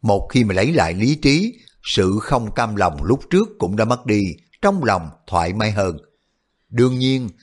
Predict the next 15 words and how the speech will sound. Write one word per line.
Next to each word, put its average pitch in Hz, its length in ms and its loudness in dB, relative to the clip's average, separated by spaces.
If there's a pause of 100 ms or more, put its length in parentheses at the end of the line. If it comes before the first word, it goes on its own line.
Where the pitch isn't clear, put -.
bởi 123 200 2 (100)
vì 110 240 2
cô 135 400 4
từng 95 240 2
thích 160 180 0 (100)
anh 101 180 -4
ta, 95 340 -2 (320)
cho 208 100 2
nên 185 280 2
trong 185 200 0
lòng 90 260 0 (140)
vẫn 113 300 0
cảm 92 260 -2
thấy 123 100 -4
đau. 95 300 -2